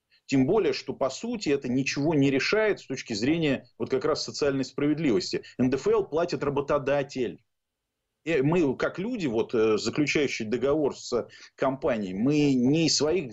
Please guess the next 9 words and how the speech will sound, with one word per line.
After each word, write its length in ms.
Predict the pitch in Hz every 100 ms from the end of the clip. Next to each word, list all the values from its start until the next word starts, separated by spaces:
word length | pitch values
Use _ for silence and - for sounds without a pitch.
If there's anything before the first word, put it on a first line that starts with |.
| 117
вот, 260 | 113 104 -
как 180 | 120 98
бы, 120 | 110
полученных 640 | - 147 170 - 139 131
на 200 | 143 147
руки 280 | 117 - 98
денег 420 | 82 131 110 -
это 160 | 87 78
платим. 420 | 101 95 -